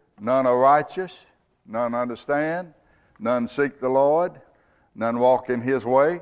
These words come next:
They've all gone out of the way. "None can profit him. They're altogether unprofitable.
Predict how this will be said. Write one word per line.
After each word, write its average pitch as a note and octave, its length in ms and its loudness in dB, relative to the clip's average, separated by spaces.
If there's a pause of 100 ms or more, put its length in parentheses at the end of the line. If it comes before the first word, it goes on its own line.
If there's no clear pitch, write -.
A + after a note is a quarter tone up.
They've G2+ 180 -4
all A2 240 2
gone A#2 220 0
out B2 220 2
of A#2+ 60 -6
the B2+ 80 -2
way. D3 340 0 (760)
"None A#2+ 280 0
can A#2+ 200 -4
profit C3+ 460 2
him. C#3+ 400 -6
They're G#2+ 180 0
altogether A#2+ 720 2
unprofitable. C#3+ 760 -4